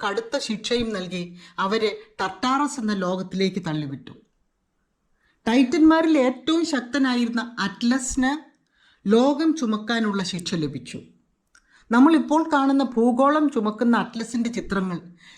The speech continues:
ഈ ശിക്ഷയാണ് പ്രതിനിധാനം ചെയ്യുന്നത്. ഒളിമ്പ്യന്മാർ പുതിയ ലോകത്തിന്റെ ഭരണാധികാരികളായി. യുദ്ധം ഇവിടെയും അവസാനിക്കുന്നില്ല.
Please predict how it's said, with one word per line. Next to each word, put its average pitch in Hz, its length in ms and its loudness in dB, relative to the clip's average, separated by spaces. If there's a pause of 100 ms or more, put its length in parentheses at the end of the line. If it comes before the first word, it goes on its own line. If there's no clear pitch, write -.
(140)
ഈ 262 180 -6
ശിക്ഷയാണ് 208 880 -4 (260)
പ്രതിനിധാനം 185 720 0
ചെയ്യുന്നത്. 147 480 -2 (800)
ഒളിമ്പ്യന്മാർ 330 760 0 (100)
പുതിയ 240 280 -4
ലോകത്തിന്റെ 262 560 -2
ഭരണാധികാരികളായി. 190 1200 -4 (1080)
യുദ്ധം 247 420 -2 (400)
ഇവിടെയും 247 460 0
അവസാനിക്കുന്നില്ല. 165 880 -8